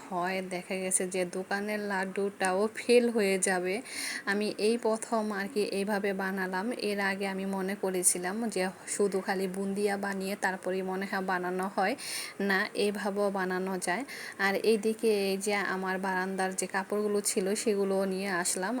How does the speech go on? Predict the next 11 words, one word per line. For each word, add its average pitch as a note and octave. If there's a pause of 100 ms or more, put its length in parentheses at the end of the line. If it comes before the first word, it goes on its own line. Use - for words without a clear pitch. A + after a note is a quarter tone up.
আর F#3+
এই F#3
যে F#3
ডালগুলো, F#3 (400)
আম, F#3 (100)
পরের G#3+
বেচে G3+
আবার F#3+
ভাজা F#3+
হয়ে F#3+
গেল। F#3